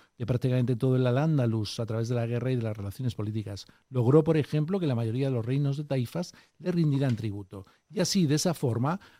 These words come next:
pues, eh, poco antes de que el Cid fuese desterrado,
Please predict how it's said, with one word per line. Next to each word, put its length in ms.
pues, 420
eh, 380
poco 220
antes 160
de 80
que 60
el 80
Cid 200
fuese 440
desterrado, 640